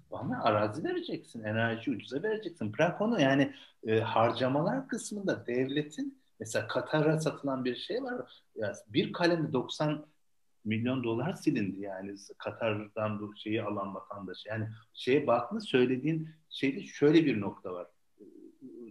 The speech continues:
Detaylandırmayayım. Devletin hareket yetki alanıyla sermayelerin hareket yetki alanı ulus devlet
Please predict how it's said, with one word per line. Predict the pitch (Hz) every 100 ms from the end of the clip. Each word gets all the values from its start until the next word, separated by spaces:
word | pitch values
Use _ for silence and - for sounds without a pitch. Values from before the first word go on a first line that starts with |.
| 110 104 - _
Detaylandırmayayım. | - 110 113 110 113 110 123 117 107 98 277 - _ _ _ _ _
Devletin | 113 127 131 147 151 151 214 - - _ _
hareket | - 110 123 113 175 170 -
yetki | 117 - -
alanıyla | 120 117 135 226 294 - - - _ _ _ _
sermayelerin | - 113 117 127 135 143 147 151 214 - - _ -
hareket | 113 120 117 170 -
yetki | 117 - -
alanı | 320 131 107 123 208 - - _
ulus | 113 135 226 - -
devlet | 120 117 120